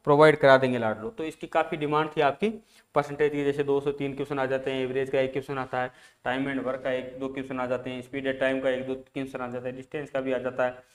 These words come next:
measurement का हो जाता है, simple interest का हो जाता है, data का हो जाता है, इसका discount का हो जाता है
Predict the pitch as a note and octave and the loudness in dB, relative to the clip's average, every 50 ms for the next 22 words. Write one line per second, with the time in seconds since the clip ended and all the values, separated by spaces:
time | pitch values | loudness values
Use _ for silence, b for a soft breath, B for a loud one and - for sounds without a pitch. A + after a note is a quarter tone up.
0 | b b b b _ B2+ B2 B2 C3 C#3 C3+ C3+ C#3 C3+ C3+ C#3 B2+ B2 B2+ B2 | b b b b _ -6 -4 -2 -2 -2 -2 -2 -2 0 0 -2 0 -2 -2 0
1 | C#3 C3 B2+ - - B2 A#2+ B2+ B2 B2+ B2 B2+ C#3 C#3 C#3 - - C3 B2+ B2+ | 0 0 0 0 -6 -8 -6 -6 -6 -6 -4 -4 -4 -4 -2 -2 -2 -2 -2 -4
2 | B2 - C3 B2+ B2+ B2+ B2+ C3 B2+ B2 B2+ C3 C3 B2+ C3 B2+ B2 B2+ B2 - | -2 0 2 2 2 2 2 0 -2 0 0 0 0 0 0 -2 -4 -6 -6 -2
3 | C3 B2+ B2+ C3 B2+ - - _ b b b b b b b - - _ _ _ | 0 0 0 -2 -4 -8 -16 _ b b b b b b b -20 -20 _ _ _
4 | _ _ _ _ _ - C#3 - - C3 B2+ C#3 C#3+ C#3+ C#3+ D3 C#3+ C#3+ C#3+ C3+ | _ _ _ _ _ -12 -12 -4 -4 -2 -2 -2 -2 -2 0 -2 -2 0 0 0
5 | B2+ B2+ B2 B2+ C3 B2+ B2+ B2+ B2 B2 | -2 -2 -2 0 2 2 2 2 0 -6